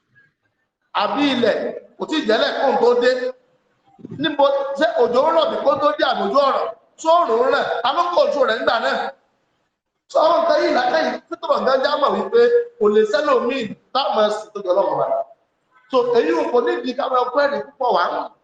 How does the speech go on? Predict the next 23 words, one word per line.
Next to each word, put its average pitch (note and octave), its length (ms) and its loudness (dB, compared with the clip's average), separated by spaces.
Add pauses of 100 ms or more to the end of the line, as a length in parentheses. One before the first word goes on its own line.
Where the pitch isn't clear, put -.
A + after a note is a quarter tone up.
(380)
Ọ̀rọ̀ A3+ 180 -4
làkàyè. - 380 -6 (1500)
Ọlọ́run A3 200 2
bá A3+ 100 4
ní A#3 140 0
ẹ̀rí A#3 260 0
ṣe G#3 160 -6
kí G3+ 160 -6
wọ́n A3 140 0
máa G#3+ 100 2
lọ G3+ 80 0
yẹ G#3 160 0
kó G#3 180 0
ṣe - 200 -16
àwọn F#3 240 0
ọmọ F3 200 -6
tó A#3+ 160 0 (580)
wà F#3 140 2
láyé B3 420 0
ṣẹ̀tì G#3 400 -4
òun A#3+ 300 -2
náà A3+ 100 0
làwọn F#3+ 300 0